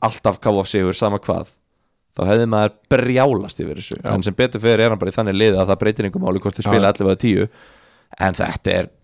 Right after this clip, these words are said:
Speaker 1: þetta er rosalega kjánalegt, ég verð bara að segja það.
Speaker 2: Já. Eh, við komum aðeins inn á áðan að Heimir Þorsteins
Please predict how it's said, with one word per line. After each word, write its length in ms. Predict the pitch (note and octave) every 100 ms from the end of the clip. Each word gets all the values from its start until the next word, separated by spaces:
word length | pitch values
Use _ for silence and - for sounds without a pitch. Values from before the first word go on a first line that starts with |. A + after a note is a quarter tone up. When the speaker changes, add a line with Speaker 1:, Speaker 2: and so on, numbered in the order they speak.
| _ -
Speaker 1:
þetta 220 | F#2+ A2
er 60 | G#2
rosalega 760 | A2+ A2+ - - D3 - D#3 G#2
kjánalegt, 480 | - B2 G#2+ F#2 F#2+
ég 120 | A2
verð 160 | A2+ A2+
bara 160 | F#2+
að 60 | F#2+
segja 200 | G2+ F#2+
það. 320 | E2+ _ -
Speaker 2:
Já. 240 | - - _ _ - - _
Eh, 360 | - G#2 G#2 G#2
við 140 | G#2 -
komum 280 | B2 A#2 A2+
aðeins 240 | A#2 A2+
inn 100 | A#2
á 80 | A2+
áðan 440 | A2 A2 A2 A2 A2 - _ -
að 180 | G#2+ G#2+ G#2
Heimir 240 | G#2+ G#2+
Þorsteins 520 | G#2+ G#2 - G#2+ G2